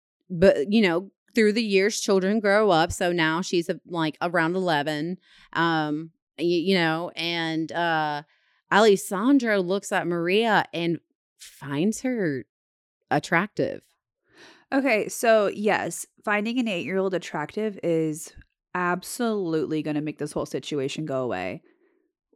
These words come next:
Speaker 2: What is he even thinking about? Like, he's already this outcast. You don't think acting upon an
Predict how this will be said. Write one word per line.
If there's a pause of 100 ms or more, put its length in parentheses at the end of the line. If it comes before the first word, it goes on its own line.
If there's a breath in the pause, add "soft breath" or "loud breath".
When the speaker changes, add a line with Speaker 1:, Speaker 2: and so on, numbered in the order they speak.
Speaker 2:
What
is
he
even
thinking
about?
Like, (680 soft breath)
he's
already
this
outcast. (1160)
You
don't
think
acting
upon
an